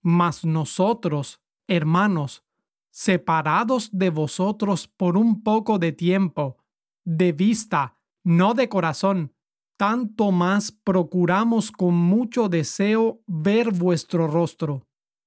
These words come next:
por lo cual quisimos ir a vosotros, yo Pablo a la verdad, una y otra vez, mas Satanás nos estorbó. Porque,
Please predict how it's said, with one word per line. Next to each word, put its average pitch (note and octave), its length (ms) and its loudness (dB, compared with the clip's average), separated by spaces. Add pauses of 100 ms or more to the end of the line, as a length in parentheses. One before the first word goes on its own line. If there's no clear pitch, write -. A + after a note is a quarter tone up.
(180)
por E3 240 0
lo D#3 200 0
cual F3+ 480 0 (500)
quisimos A3 720 0
ir A#3 240 2
a A#3+ 80 2
vosotros, E3+ 840 -2 (380)
yo G#3+ 420 2
Pablo G3 580 2
a D#3 80 0
la D3 140 -2
verdad, E3 640 -2 (340)
una A#3 500 2
y F3 180 2
otra F#3 320 0
vez, F#3+ 440 -2 (380)
mas E3+ 440 0
Satanás D#3+ 1000 -2
nos F3 360 0
estorbó. D#3 720 -2 (560)
Porque, E3 600 -2